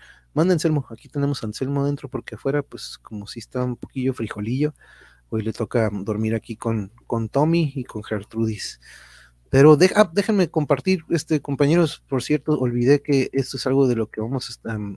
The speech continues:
después de que hemos estado haciendo aquí últimamente, déjenme compartirlo aquí con quien guste. Ahí está el link para quien guste caerle antes para ir cerrando y para que nos platiquen ustedes cómo les ha ido con esto de la confianza, de quién confiaron y quién de repente se las aplicó,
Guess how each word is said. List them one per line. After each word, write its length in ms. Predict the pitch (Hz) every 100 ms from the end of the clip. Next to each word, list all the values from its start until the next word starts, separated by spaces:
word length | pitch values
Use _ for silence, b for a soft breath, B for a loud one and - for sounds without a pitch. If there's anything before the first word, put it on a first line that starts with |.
| -
después 340 | 127 - 165
de 60 | 170
que 100 | -
hemos 140 | 180
estado 160 | 156 165
haciendo 240 | 151 160
aquí 120 | 151 151
últimamente, 580 | 143 147 127 139 175 - B B B B -
déjenme 260 | 110 123
compartirlo 560 | 117 113 107 107 127 123
aquí 140 | 123
con 260 | 123 127 120
quien 360 | - 117 110 107
guste. 500 | 143 165 - 165 151 B B B B
Ahí 200 | - 120
está 500 | 127 - 135 131 127 - _ _ _ _ _ _ _ _ _ _ _ _
el 400 | 151 139 123 117
link 400 | 120 208 185 - - _ - - _ _ -
para 420 | 175 175 170 - -
quien 440 | - 139 135 127
guste 280 | 127 185 -
caerle 460 | 156 160 175 175 - -
antes 380 | 156 160 165
para 240 | 131 - 139
ir 100 | 151
cerrando 340 | 147 143 151
y 40 | 147
para 120 | -
que 80 | 123
nos 120 | 110
platiquen 400 | 113 135 - 117
ustedes 320 | 104 131 127
cómo 200 | - 135
les 160 | 120 -
ha 40 |
ido 200 | 123 127
con 260 | - 110 120
esto 320 | - - 135
de 180 | 110 101
la 140 | 104
confianza, 560 | - 107 107 127 151 143
de 180 | 123 113
quién 360 | 143 165 165
confiaron 600 | 156 147 135 143 147 147
y 80 | 127
quién 300 | - 135 139
de 80 | 131
repente 380 | 113 - 127 127
se 100 | 123
las 180 | 110
aplicó, 480 | 110 - 107 - 139